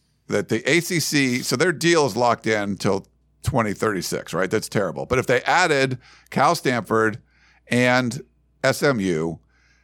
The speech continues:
it'll add, what, thirty-something million for each school. So that means the pool that the A C C gets now is at, like, a hundred million more, say. So they're a hundred million more 'cause you add these three schools.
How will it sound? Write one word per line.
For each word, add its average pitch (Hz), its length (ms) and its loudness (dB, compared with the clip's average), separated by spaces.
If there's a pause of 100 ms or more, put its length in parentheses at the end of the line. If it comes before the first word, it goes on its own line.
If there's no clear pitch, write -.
(260)
it'll 147 380 2
add, 131 420 4
what, 123 220 0
thirty-something 135 880 0
million 113 500 2
for 117 200 -4
each 123 300 2
school. 85 480 -4 (400)
So 101 480 2 (100)
that 139 300 2
means 139 340 -2
the 123 80 0
pool 175 400 2
that 147 160 2
the 135 200 -2
A 127 100 2
C 120 160 -4
C 202 240 -2
gets 110 400 0 (180)
now 117 260 2
is 104 100 -2 (100)
at, 110 260 0
like, 101 300 -2 (180)
a 107 80 -2
hundred 143 320 0
million 101 300 0
more, 65 200 -8
say. - 260 -8 (200)
So 104 140 0
they're 117 120 4
a 107 40 0
hundred 190 180 0
million 180 240 2
more 135 220 4
'cause 120 180 -2
you 120 80 -2
add 113 160 2
these 104 120 -6
three 101 140 -4
schools. - 360 -6